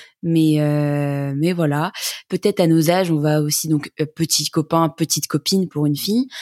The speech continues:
euh, on va pouvoir dire aussi, euh, mon mec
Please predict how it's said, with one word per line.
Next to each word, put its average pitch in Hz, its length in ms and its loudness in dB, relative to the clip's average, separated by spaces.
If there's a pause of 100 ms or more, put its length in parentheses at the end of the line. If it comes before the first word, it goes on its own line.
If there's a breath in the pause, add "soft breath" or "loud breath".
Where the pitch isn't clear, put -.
(280 loud breath)
euh, 147 720 2 (240)
on 160 80 -2
va 151 120 0
pouvoir 151 320 -4
dire 156 200 -2
aussi, 180 480 0
euh, 151 380 2
mon 165 200 2
mec 180 360 -2